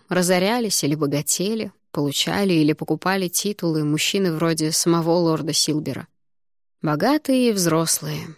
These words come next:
иногда почти старые. Те, кого она не увидела бы в гостиных за вечерним чаем или в ложах театра, которые просматривались с ее места.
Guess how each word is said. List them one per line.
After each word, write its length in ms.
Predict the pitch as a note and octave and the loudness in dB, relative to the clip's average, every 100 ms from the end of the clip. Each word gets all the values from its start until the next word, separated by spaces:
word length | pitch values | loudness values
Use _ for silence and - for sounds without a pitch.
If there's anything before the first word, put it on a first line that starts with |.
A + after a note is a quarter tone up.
| - | -4
иногда 380 | D3+ C#3 A#2+ | -2 0 -4
почти 400 | - G#3+ - - | -6 -4 -4 -2
старые. 680 | D#3 - C#3+ C3 F#2+ - - - _ _ _ _ _ _ | -4 -4 -4 -8 -10 -14 -18 -20 _ _ _ _ _ _
Те, 160 | - B3+ | -4 -2
кого 300 | - A3+ A#3 | 0 2 4
она 180 | A3 A3 | 6 4
не 140 | G#3+ | 4
увидела 380 | A3 B3 G3 D3+ | 4 2 2 2
бы 140 | C#3+ | 0
в 60 | D3+ | -2
гостиных 600 | D3 D#3 - G3+ F#3+ E3+ | -2 -2 0 0 0 -2
за 160 | E3+ D#3+ | -4 0
вечерним 500 | D#3 - F3+ E3 D3+ | 0 0 0 0 0
чаем 560 | - E3+ G3+ G3+ F#3+ E3+ | 0 0 0 0 -4 -6
или 180 | D3 D3 | -4 -4
в 100 | D3 | 0
ложах 360 | D#3+ E3+ E3+ - | 0 0 -4 -6
театра, 580 | - D3 E3+ - - - _ _ | -4 -4 -4 -8 -14 -16 _ _
которые 400 | D#3+ D#3 D3+ D3 | -6 -4 -4 -4
просматривались 800 | - D#3 F3 F#3 F3 D#3+ D3+ D3+ | -4 -4 -2 -4 -4 -4 -4 -2
с 140 | - | -2
ее 180 | D#3 D3 | -2 -4
места. 440 | C#3 C#3+ - - | -4 -6 -8 -10